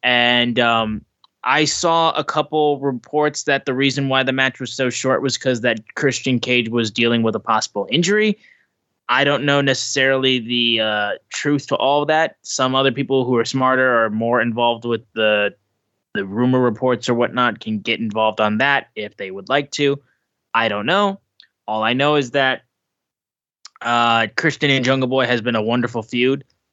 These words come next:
Um, I'm fine watching it go continue, continue, though I would hope the flip-floppy nature of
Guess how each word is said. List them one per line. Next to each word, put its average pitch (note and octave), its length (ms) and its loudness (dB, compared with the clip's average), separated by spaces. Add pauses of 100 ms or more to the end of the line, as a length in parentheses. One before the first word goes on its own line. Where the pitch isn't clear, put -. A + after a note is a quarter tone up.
(100)
Um, G2+ 240 2
I'm B2 200 2
fine C#3 340 0
watching C3+ 340 0
it A#2+ 140 -6
go C3 300 0
continue, C#3 680 -2 (180)
continue, D#3 560 0 (400)
though G#2+ 640 2 (240)
I G#2+ 140 2
would G#2 120 2
hope D3 220 0
the D3+ 100 0
flip-floppy C#3 640 -2
nature B2+ 540 0
of A2+ 320 -2